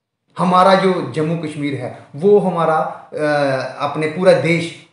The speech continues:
पूरे हमारे हिंदुस्तान से उसको हमने विलय कर दिया, उसको मिला दिया। अब हर जगह एक जैसा कानून चलेगा, एक जैसी पॉलिसी चलेंगी। मगर अभी भी यहाँ पे आप देखिए कि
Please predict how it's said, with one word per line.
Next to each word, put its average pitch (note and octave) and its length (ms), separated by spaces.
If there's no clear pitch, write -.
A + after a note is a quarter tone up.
पूरे E3 500
हमारे C#3+ 260
हिंदुस्तान C#3 580
से F3+ 340
उसको D3+ 220
हमने C#3 220
विलय D#3+ 260
कर B2 200
दिया, A2 420
उसको F3 200
मिला D#3 280
दिया। A#2+ 500
अब E3 440
हर G#3 160
जगह G3 240
एक E3 300
जैसा D3 260
कानून C3+ 340
चलेगा, C3 680
एक C#3 200
जैसी C#3 220
पॉलिसी A2+ 340
चलेंगी। G#2 400
मगर G3+ 540
अभी F3+ 260
भी - 480
यहाँ C3 240
पे B2 160
आप A2+ 120
देखिए A2+ 500
कि - 420